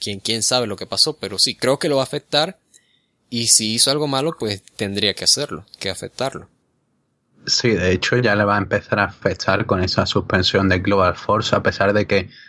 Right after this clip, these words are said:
Speaker 2: es curioso porque una suspensión y no tienen show hasta el diecisiete de agosto, así que va a ser, bueno, no hay show por ahora, pero se supone que es indefinida hasta que se aclare lo que ha pasado, pero vaya, no,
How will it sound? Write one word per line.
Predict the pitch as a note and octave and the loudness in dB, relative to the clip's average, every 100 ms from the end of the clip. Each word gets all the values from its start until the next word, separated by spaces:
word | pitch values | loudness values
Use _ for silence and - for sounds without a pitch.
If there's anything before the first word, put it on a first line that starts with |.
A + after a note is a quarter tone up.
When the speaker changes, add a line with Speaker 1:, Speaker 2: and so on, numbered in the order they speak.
| - | -18
Speaker 2:
es | - - | -6 -2
curioso | C#3 D#3 C3+ - | 0 0 0 0
porque | - - | 2 4
una | A2+ B2 | 2 4
suspensión | B2+ B2 A2+ - B2+ B2+ C3+ - _ | 4 2 0 2 2 2 0 -12 _
y | A2 | 2
no | G2+ | 2
tienen | A2 B2 A2+ | 4 2 2
show | - A#2+ A2+ | 2 4 4
hasta | G#2+ - G2+ | 0 0 0
el | G2 | 2
diecisiete | G2 F#2+ - G2 G#2+ G2 | -2 0 0 2 2 4
de | G2+ | 4
agosto, | A2 B2+ - F#2+ - - - | 6 2 2 -2 -4 -18 -2
así | G2 - | 2 4
que | G2 G#2 | 4 4
va | G#2 | 2
a | |
ser, | - G#2+ G#2 | 2 4 4
bueno, | F#2+ G#2 A2 G#2 F#2 - - _ - | 4 4 4 4 2 -6 -20 _ 0
no | G2+ | 4
hay | F#2+ F#2+ | 6 6
show | F#2+ - G#2 F#2 | 4 4 4 4
por | - G2 | 2 4
ahora, | G2 G#2+ C3+ - - - _ - | 4 4 2 -4 -14 -20 _ -2
pero | A#2 B2 C3+ A#2+ G2+ G2 - | 0 2 2 2 2 0 0
se | - | 0
supone | - G2+ A2 A#2+ | 2 2 4 2
que | A#2+ | 2
es | G#2+ | 2
indefinida | A2+ G#2+ G2+ - A#2 A#2 | 4 4 2 0 2 2
hasta | F#2+ - G2 | 0 0 2
que | G2+ | 2
se | - - F#2+ | 2 2 2
aclare | F#2+ G#2+ G2+ G2 F#2+ | 0 2 2 4 2
lo | F#2+ G2 G2 F2 | 2 2 2 2
que | G2 | 2
ha | F#2+ | 2
pasado, | F#2 - G#2 G#2 B2 - - - - _ _ _ _ _ | 2 2 2 2 2 -2 -16 -20 -20 _ _ _ _ _
pero | - A#2 A2+ | 0 4 4
vaya, | A2 G#2+ F#2+ | 4 4 4
no, | F#2+ G2 G2+ G#2+ A2 A2 G#2+ G#2 G#2+ | 4 4 4 4 4 6 6 4 2